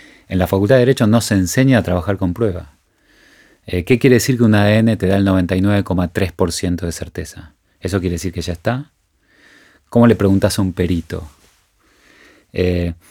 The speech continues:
y hay toda una cuestión institucional que no funciona. El conicet tiene laboratorios, tiene expertos y demás,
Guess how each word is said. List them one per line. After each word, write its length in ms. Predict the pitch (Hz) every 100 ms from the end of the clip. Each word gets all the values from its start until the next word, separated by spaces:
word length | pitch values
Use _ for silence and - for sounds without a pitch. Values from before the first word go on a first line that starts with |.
| - -
y 120 | 101
hay 100 | 107
toda 240 | 107 143
una 140 | 151 101
cuestión 260 | 90 127
institucional 720 | 131 110 90 87 110 131 185 120
que 140 | 87
no 100 | 82
funciona. 520 | - 87 87 85 85
El 340 | - 90 87 -
conicet 760 | 98 98 95 - 147 - - _ _ _ _ _ _ _ _ _ _ _ _
tiene 480 | 110 104 101 92 85 _ _ _ _ _ _ _ _ _ _ _ _
laboratorios, 840 | 104 90 90 87 85 135 156 135 -
tiene 180 | 95
expertos 520 | 87 - 123 120 104 92
y 40 |
demás, 300 | 101 123